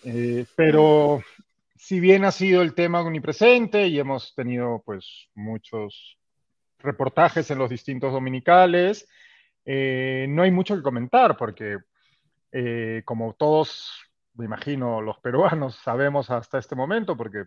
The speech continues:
pues, es un tema que todos estamos siguiendo con atención,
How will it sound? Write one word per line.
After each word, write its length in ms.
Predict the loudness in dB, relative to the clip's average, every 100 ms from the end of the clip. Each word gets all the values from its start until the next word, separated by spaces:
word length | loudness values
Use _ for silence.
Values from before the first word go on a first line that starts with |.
| _
pues, 240 | -20 -16 -18
es 140 | -16
un 100 | -14
tema 300 | -12 -10 -12
que 120 | -14
todos 420 | -10 -8 -6 -10
estamos 340 | -14 -12 -12 -12
siguiendo 400 | -12 -10 -10 -12
con 160 | -14
atención, 680 | -16 -16 -6 0 2 2